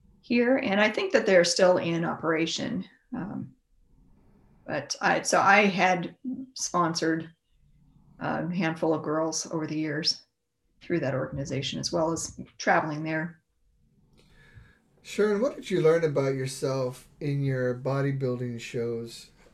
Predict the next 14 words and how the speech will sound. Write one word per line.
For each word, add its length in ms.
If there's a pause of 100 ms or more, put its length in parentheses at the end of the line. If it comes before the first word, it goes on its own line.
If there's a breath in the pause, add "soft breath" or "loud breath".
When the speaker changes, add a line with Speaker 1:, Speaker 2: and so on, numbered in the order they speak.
(140)
Speaker 2:
your 260
nutrition, 1000 (920 soft breath)
your 140
training, 840 (160)
the 80
things 260
that 160
were 160
required 680
to 80
get 240
to 80
that 220
level? 460